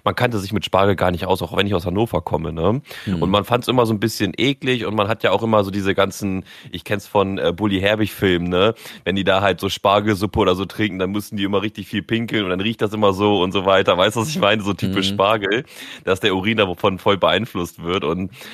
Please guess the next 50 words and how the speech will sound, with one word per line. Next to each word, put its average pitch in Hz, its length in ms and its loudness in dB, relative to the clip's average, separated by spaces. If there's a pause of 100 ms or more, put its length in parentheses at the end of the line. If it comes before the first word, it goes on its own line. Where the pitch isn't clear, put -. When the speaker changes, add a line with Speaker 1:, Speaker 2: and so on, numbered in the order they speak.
(100)
Speaker 1:
da 80 120 -4
hat - 100 -14
man 107 140 0
halt 107 160 0
immer 101 180 0
sehr 104 240 2
lange 113 480 0 (340)
die 92 60 -8
Finger 139 300 -2
davon 90 320 0
gelassen, 87 400 -2
irgendwie, 92 280 0
weil 95 120 6
das 98 160 2
so 104 80 0
ein 95 80 -2
bisschen 98 520 -2
eklig 123 440 -2
dargestellt 85 680 -2
wird 85 160 -2
weltweit, 85 540 0
habe 87 140 0
ich 82 60 -6
das - 180 -6
Gefühl 151 280 0
gehabt, 90 320 0
ne? 127 200 -2
Nur 147 140 0
das 160 120 -2
Gefühl 160 260 -6
gehabt. 110 320 -4 (500)
Aber 98 240 4
letztes 104 340 0
Jahr 117 80 6
habe 110 100 0
ich 110 60 -6
zum 107 120 -6
ersten - 280 -2
Mal 113 80 4
richtig 120 320 -2
grünen 110 180 0
Spargel 113 400 2
mit 101 160 -2
Hollandaise 90 440 0
gegessen 110 420 -6
und 92 160 -2
ich 85 100 -8
muss 90 120 -2
Speaker 2:
Mhm. 95 40 -2
Speaker 1:
sagen, 87 500 0